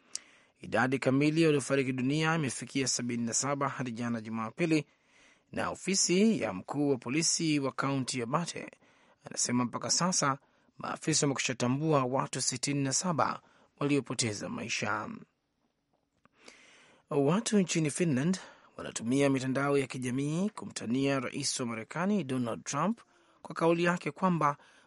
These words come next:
wanatumia muda mwingi kusafisha majani kwenye misitu yao ili kuzuia ulipukaji wa moto. Trump alizungumza hayo siku ya Jumamosi alipofanya ziara kwenye eneo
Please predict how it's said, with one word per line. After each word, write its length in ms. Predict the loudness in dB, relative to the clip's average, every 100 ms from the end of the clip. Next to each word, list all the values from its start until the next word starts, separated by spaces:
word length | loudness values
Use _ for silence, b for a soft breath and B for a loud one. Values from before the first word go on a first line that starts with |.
| b
wanatumia 480 | -6 -4 -2 2 2
muda 220 | 2 -2
mwingi 300 | 2 4 4
kusafisha 520 | 2 -2 -4 -4 -6 -6
majani 440 | -6 -2 0 0
kwenye 220 | -2 -4
misitu 360 | -4 -4 -6 -2
yao 360 | 2 2 0 -6 b b b -10
ili 320 | -4 0 0
kuzuia 640 | 0 -2 0 2 4 2 -2
ulipukaji 640 | -2 -2 -2 -6 -6 -6 -8
wa 100 | -6
moto. 680 | -4 -2 -2 -2 -4 -8 -12 _ _ _ b b b b b b b
Trump 400 | 4 6 6 4
alizungumza 600 | 2 2 2 2 0 0
hayo 320 | 0 0 0
siku 260 | -2 -2 -4
ya 40 |
Jumamosi 560 | -2 0 2 2 2 -2 b b b b
alipofanya 520 | -4 -4 0 4 4
ziara 380 | 4 4 4 4
kwenye 260 | 2 4
eneo 300 | 4 4 4